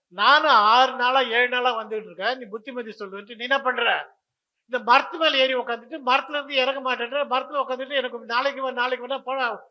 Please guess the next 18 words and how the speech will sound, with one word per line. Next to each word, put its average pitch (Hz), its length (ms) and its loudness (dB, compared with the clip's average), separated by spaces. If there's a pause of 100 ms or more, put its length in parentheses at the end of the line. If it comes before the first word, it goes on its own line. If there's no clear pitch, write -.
(160)
உன்னை 240 240 -8
போய் 254 200 -2
பெரிய 247 280 -4
மனுஷன் 220 280 -12
சொல்றாங்க 220 300 -14
இந்த 214 120 -14
ஊர்ல, 247 440 -2 (240)
உனக்கு 247 260 -4
தான் 262 160 4
அறிவு 277 220 -2
இருக்குன்னு 240 240 -10
சொல்றாங்க, 233 240 -8
உனக்கு 226 220 -12
ஒரு 240 180 -2
அறிவு 254 200 -4
இருக்கிற 247 220 -10
மாதிரி 233 280 -10
தெரியலையே" 202 340 -10